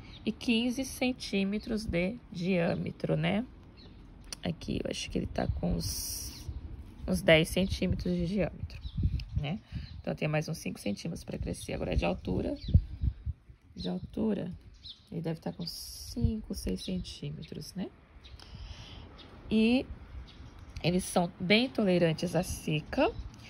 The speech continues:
e precisam de muito pouco cuidado e atenção para crescer.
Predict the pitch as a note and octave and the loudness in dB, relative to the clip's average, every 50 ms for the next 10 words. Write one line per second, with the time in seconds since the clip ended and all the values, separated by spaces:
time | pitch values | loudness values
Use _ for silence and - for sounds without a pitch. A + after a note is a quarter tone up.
0 | - - - - - G3 - - G3+ - - G3+ G3 G#3 G3 F#3+ - G3+ G3+ G#3+ | -14 -12 -10 -6 -6 0 2 2 4 4 4 2 2 2 2 2 0 0 0 2
1 | B3 C#4+ F4 G#4 - - F4+ - - - - - A3 - - G3+ G3 G#3+ E3+ D#3+ | 2 2 2 2 2 0 0 2 2 2 2 0 0 2 2 2 4 6 6 6
2 | E3 F#3 G3+ G#3+ G#3 - A3 G#3+ G3+ - - - - F3 F3 G#3+ - - - F#3+ | 6 4 4 2 2 2 2 0 0 -2 -2 0 0 2 2 2 2 2 2 2
3 | A#3 - G#3 A#3+ B3+ - - - - - F3+ D3 - | 2 2 0 0 0 -2 -6 -2 0 2 2 2 0